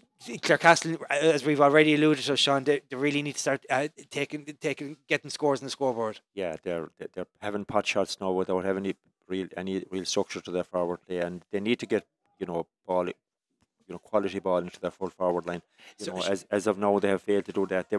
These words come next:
Speaker 2: they actually were, were better in the first half at playing through the lines.
Speaker 1: So he-,
Speaker 2: Now
Speaker 1: here
Speaker 2: there's
Speaker 1: we
Speaker 2: a good run here now. They're
Speaker 1: Con-, Con-, Conor Griffin runs through the middle from his cornerback position, and i-, it's in, ar-, in around the, the, the Mills half, half back line.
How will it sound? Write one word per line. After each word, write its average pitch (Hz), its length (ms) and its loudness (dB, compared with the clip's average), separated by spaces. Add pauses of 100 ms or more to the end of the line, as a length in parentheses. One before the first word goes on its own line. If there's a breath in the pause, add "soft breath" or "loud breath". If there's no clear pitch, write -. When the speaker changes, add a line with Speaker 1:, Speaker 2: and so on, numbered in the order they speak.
(140)
Speaker 2:
they 107 80 0
actually 110 280 0
were, 95 200 0
were 92 160 -6 (420)
better 110 200 2
in 104 80 -4
the 95 80 0
first - 280 0
half 107 160 0
at 95 120 2 (280)
playing 107 180 -2
through 98 160 -2
the 95 100 -2
lines. 98 380 -2 (460 loud breath)
Speaker 1:
So - 180 -10
he-, 156 180 -4
Speaker 2:
Now 113 100 2
Speaker 1:
here 113 100 6
Speaker 2:
there's 110 160 2
Speaker 1:
we 117 60 0
Speaker 2:
a - 40 -6
good 120 180 6
run 120 140 4
here 113 180 4
now. 110 200 6
They're 104 100 2
Speaker 1:
Con-, 101 180 -4
Con-, 180 240 4
Conor 160 280 4
Griffin 160 320 4
runs 160 200 4
through 160 160 2
the 143 120 -4
middle 160 200 4
from 151 160 -6
his 151 140 -2
cornerback 156 480 6
position, 156 520 2 (220 loud breath)
and 143 200 0
i-, 160 40 2
it's 160 360 4
in, 165 180 4
ar-, 160 100 4
in 160 180 2
around 151 240 4
the, 151 440 2
the, 139 240 0 (100)
the 147 100 -4
Mills 151 340 2
half, 143 320 4
half 151 220 4
back 156 260 4
line. 139 180 -2